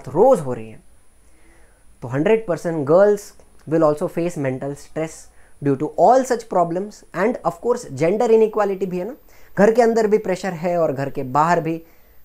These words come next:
प्रेशर है। अब बात करते हैं about a very, very big problem जो हमारा यूथ,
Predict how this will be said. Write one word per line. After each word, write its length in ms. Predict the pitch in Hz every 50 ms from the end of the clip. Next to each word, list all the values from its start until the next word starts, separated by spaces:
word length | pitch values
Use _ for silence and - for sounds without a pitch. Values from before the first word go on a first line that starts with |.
| - -
प्रेशर 220 | - 123 - 120
है। 220 | 113 - - 143 - - - - - _ _ _ - _ _ _ -
अब 100 | 233 285
बात 280 | 285 226 247 254 247 -
करते 260 | 226 202 202 - 208
हैं 180 | 208 240 233
about 360 | - 180 170 190 190 190 185 185
a 120 | 180 156
very, 640 | 139 143 226 277 302 320 311 294 311 302 294 233
very 340 | 208 233 233 240 233 190 175
big 140 | 202 196 180
problem 460 | 175 - 165 165 165 151 151 165 170
जो 340 | 160 156 139 - - 240 254
हमारा 320 | 240 226 202 190 180 180
यूथ, 340 | 175 160 220 226 226 - -